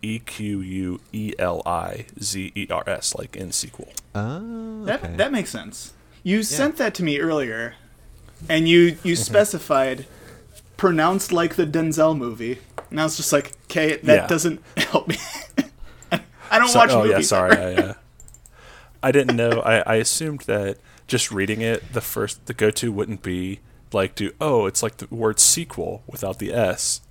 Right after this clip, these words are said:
Speaker 1: So I wanted to clarify it phonetically just so there wasn't any trouble.
Speaker 3: I,
Speaker 1: But yeah,
Speaker 3: I
Speaker 1: we,
Speaker 3: feel
Speaker 1: uh,
Speaker 3: like I'd probably accent mash equal and sequel close enough
Speaker 1: Sure.
Speaker 3: together that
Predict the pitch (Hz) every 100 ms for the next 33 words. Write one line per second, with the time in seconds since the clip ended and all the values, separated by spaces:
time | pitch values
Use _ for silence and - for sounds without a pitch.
0 | - - 104 95 107 101 98 - 98 92
1 | - 90 90 87 107 98 90 90 90 90
2 | 85 - - 85 92 - _ - - -
3 | - 95 95 90 87 - 85 - 311 -
4 | 101 92 87 277 - 403 381 302 220 170
5 | 160 - 170 170 175 175 147 - 117 123
6 | - 135 127 135 120 117 - - - 139
7 | 123 - 127 113 113 117 107 135 131 131
8 | - - _ _ _ _ _ - 139 120
9 | - 120 120 - 107 110 117 127 131 -
10 | - - 127 117